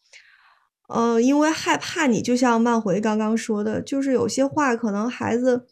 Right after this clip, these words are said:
本来是可以跟家长或者朋友沟通的，但是因为种种原因，他没有办法跟家长说，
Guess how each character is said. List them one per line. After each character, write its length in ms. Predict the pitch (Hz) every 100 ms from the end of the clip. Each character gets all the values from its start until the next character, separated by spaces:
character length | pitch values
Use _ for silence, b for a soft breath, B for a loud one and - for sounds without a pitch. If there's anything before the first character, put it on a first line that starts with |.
| b b -
本 140 | 196
来 180 | 180 233
是 160 | 277 330
可 220 | - 226
以 120 | 247
跟 220 | 220 240
家 260 | 240 254 254
长 220 | 240 - - _
或 240 | - 220
者 260 | 190 - - -
朋 220 | 185 156
友 180 | 202 -
沟 180 | 185
通 260 | 190 196 175
的， 140 | 165
但 240 | - 220 220
是 380 | 220 196 - b b b b b -
因 280 | 226 240
为 280 | 240 226 214
种 220 | 208 196
种 160 | 226 151
原 200 | 104 101
因， 100 | 190
他 180 | 202 214
没 100 | 190
有 140 | 220
办 200 | 190 170
法 120 | 180
跟 180 | - 180
家 180 | 180 156
长 120 | - -
说， 400 | - - -